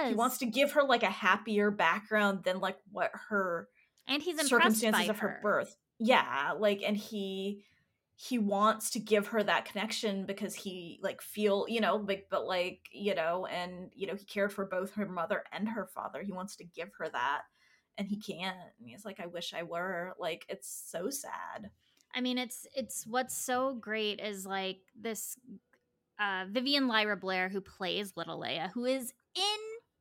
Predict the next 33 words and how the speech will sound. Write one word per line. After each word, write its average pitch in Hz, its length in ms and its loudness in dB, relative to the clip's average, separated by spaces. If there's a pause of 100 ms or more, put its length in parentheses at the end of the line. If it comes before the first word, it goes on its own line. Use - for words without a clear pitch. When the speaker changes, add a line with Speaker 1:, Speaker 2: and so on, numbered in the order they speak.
(120)
Speaker 2:
incredible. - 800 -4
Like, 359 180 2
Speaker 1:
She's 247 120 -2
really 440 340 4
Speaker 2:
just 240 180 -4
Speaker 1:
good. 202 100 -8 (400)
Speaker 2:
outstanding. 185 840 2
Yeah, 262 380 2
the 277 140 0
way 359 500 2
that 269 520 4 (420)
she 277 200 -4
sort 302 220 -4
of 339 100 -2
just 330 200 -6
takes - 320 -4
charge, 220 520 -2
but 277 120 -4
still 508 220 2
makes 453 220 0
mistakes, 233 540 2
but 226 160 -4
it 220 140 -2
doesn't 294 380 0
feel 226 560 0
like 190 220 0
hubris, - 800 -6
right? 196 320 4
It 214 80 0
doesn't 254 280 -2
feel 208 400 2
Speaker 1:
Mm-mm. 190 100 0
Speaker 2:
like 175 440 0